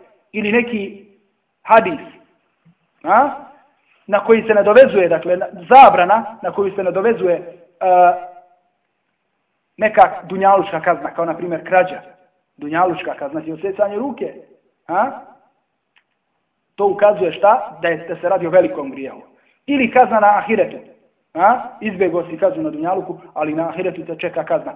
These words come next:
Poput ove, na primjer, ovaj hadis koji smo spomenuli. A? Ukazuje na veliki grijeh. Ili Allahovo pro-, prokletstvo. A? Kada Allah se vrtele,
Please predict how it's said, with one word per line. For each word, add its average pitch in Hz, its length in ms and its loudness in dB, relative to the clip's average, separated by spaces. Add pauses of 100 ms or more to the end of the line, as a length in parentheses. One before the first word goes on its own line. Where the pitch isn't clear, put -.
(180)
Poput 190 340 -8
ove, 170 220 0 (280)
na 160 120 -8
primjer, 170 380 -6
ovaj 151 160 -4
hadis 156 260 -6
koji 147 120 -14
smo - 120 -12
spomenuli. 147 440 -16 (240)
A? 185 220 0 (680)
Ukazuje 185 400 0
na 190 80 2
veliki 185 340 -2
grijeh. 151 240 -8 (300)
Ili 214 260 0
Allahovo 202 340 6
pro-, 170 340 -8
prokletstvo. 185 540 -4 (540)
A? 180 420 0
Kada 175 200 4
Allah 170 180 4
se 170 60 -8
vrtele, 170 300 -4